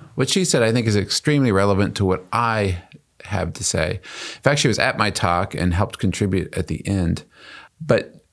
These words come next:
her point is that God doesn't have any grandchildren.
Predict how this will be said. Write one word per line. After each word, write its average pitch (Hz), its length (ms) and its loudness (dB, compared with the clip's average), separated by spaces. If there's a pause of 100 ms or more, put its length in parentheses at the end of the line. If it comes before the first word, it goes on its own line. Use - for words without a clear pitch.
(160)
her - 240 0
point 156 380 -2
is 101 160 0
that 87 160 0
God 113 260 0
doesn't 104 280 0
have 90 260 0
any 92 160 4
grandchildren. 90 880 0